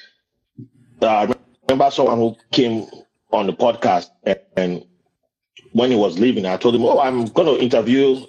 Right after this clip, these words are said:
a, a, a fellow, a, a gentleman who shares the same first name with him." And it's like, "I know that guy. He's from, um, he's from my country, right?" I said, "No,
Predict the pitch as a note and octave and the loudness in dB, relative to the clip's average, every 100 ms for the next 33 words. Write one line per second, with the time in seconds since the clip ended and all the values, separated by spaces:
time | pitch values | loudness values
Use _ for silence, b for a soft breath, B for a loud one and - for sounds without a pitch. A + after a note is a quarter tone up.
0 | - - G#2+ F#2+ - A2+ G#2 B2 A#2+ B2 | -6 -4 -2 -4 -4 -4 -2 0 2 2
1 | A#2+ A2+ G#2+ _ A2 - G#2 E2 F2+ B2 | 0 -2 -6 _ -2 0 -2 0 0 -2
2 | B2 A2 F#2+ A#2 A#2+ A2+ - A2 F2+ F2+ | 0 -2 0 2 0 -2 0 0 0 -2
3 | A#2+ A2+ A2 G2+ A2 F#2+ F#2 F#2+ A2 F#2+ | -2 0 0 -2 -2 -2 -2 -4 -2 -2
4 | C#3+ A3+ G#3+ G#3 A3+ G#3 G3 D#3+ - - | -2 -2 0 0 0 0 0 0 -2 -6
5 | _ _ _ _ - - F#3+ E3+ E3 D#3+ | _ _ _ _ 0 2 0 0 0 2
6 | D3+ C#3+ D3 - D4+ D#4+ F4 D4 C#4+ F4+ | 0 -2 -4 0 0 2 2 2 0 0
7 | - A2+ A2+ - - _ _ - - D#3 | 0 2 2 -2 -6 _ _ -10 -2 0
8 | C#3+ A#2+ E2+ | 2 0 -2